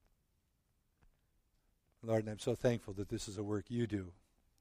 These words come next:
in each one of us, that I don't have to agonize over it. So I pray, Lord, we just walk in greater peace in your presence. And in your presence, your word says there is fullness of joy, that we would walk with joy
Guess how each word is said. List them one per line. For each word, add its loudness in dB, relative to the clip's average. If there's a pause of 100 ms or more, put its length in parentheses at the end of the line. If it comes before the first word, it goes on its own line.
(760)
in -4
each -6
one 2
of -4
us, -12 (2250)
that -2
I 6
don't -2
have 0
to -2
agonize 0
over -10
it. -18 (1700)
So 4
I 6
pray, 8
Lord, 6
we 4
just -8
walk 2
in -12
greater 0
peace -10 (280)
in -10
your -12
presence. 2 (720)
And -4
in 4
your 2
presence, 2
your 0
word 2
says -2
there -2
is -8
fullness -6
of -16
joy, 2
that -10
we 0
would -6
walk 4
with -12
joy -4